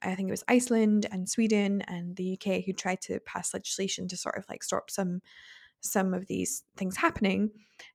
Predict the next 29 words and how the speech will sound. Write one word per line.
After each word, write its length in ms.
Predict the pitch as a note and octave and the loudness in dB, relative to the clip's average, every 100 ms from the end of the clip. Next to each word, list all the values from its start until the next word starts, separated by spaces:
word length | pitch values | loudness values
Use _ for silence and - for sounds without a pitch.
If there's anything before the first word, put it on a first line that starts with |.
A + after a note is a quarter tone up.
| - | 0
And 260 | G#3 G3+ G3 | 2 2 6
this 220 | G#3+ G#3+ | 6 6
really 320 | G#3 G3+ G3 | 4 4 6
made 160 | G3 F#3+ | 4 2
me 120 | F#3 | 2
laugh 200 | F#3+ - | 0 -4
just 220 | - - | -8 -6
because 240 | - F#3+ - | -6 -6 -4
also 240 | F#3+ - | -4 0
the 120 | F#3+ | 0
U 100 | F#3+ | -2
K 360 | F#3 F#3+ - G#3+ - | -2 -4 -4 -6 -6
is 160 | F#3+ - | -4 -2
so 160 | F#3+ | -2
incompetent 460 | F#2 - G2 - - | -4 -4 -6 -6 -8
about 200 | - - | -8 -8
making 260 | - - | -8 -6
laws. 240 | - - - - - - - - | -6 -6 -8 -16 -16 -14 -12 0
But 220 | F#3 - _ - | 0 0 _ 2
in 180 | A3+ A3 | 4 4
two 180 | C4 | 2
thousand 300 | B3+ C4+ C4 | 2 4 4
fourteen, 560 | A3 G#3+ G#3+ G3+ B3+ B3 | 2 2 2 0 0 -2
the 60 | - | 0
British 240 | G#3 G#3 | 4 4
government 380 | F#3+ G3 G3+ G3+ | 2 0 0 0
passed 280 | - F3+ - | -6 -6 -2
a 60 | |
law 400 | F#3 F3+ G3+ C#4+ | 2 4 4 2